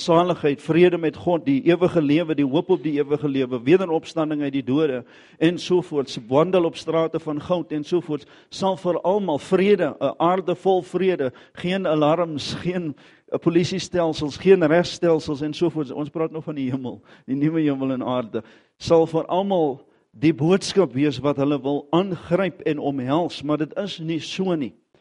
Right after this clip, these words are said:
En so leë kerke, die vervolging van die kerk,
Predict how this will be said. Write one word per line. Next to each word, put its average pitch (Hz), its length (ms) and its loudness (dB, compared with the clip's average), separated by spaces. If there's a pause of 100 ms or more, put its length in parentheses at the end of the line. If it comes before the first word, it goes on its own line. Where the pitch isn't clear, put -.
(420)
En 131 120 -6
so 170 220 2
leë 165 320 4
kerke, 185 600 2 (840)
die 143 100 2
vervolging 185 600 2
van 170 160 -2
die 165 80 -6
kerk, 180 360 -2